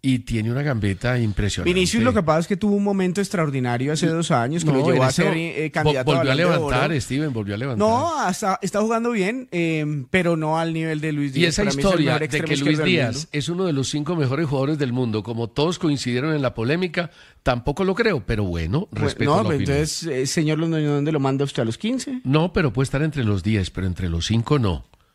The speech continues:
Speaker 2: ¿Y por qué no? A ver,
Speaker 1: Pues
Speaker 2: Harry Kane. Ponele Harry Kane. Ponele a L-, Lamine Yamal.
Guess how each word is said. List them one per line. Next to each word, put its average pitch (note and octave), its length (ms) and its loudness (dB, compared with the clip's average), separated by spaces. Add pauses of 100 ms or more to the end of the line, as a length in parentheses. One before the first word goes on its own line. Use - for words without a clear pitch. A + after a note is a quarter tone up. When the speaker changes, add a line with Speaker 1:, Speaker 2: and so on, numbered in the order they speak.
(240)
Speaker 2:
¿Y B2 80 0
por A#2 260 0
qué A2+ 160 -2
no? B2+ 280 2
A A2+ 80 0
ver, B2+ 260 0
Speaker 1:
Pues B2 140 2
Speaker 2:
Harry G3+ 240 2
Kane. A2+ 380 -4 (360)
Ponele D3+ 300 -4
Harry D3+ 240 -6
Kane. F#2+ 240 -10 (540)
Ponele D3+ 400 2
a C3 800 0
L-, B2 300 -6
Lamine D3 300 -2
Yamal. B3 340 -4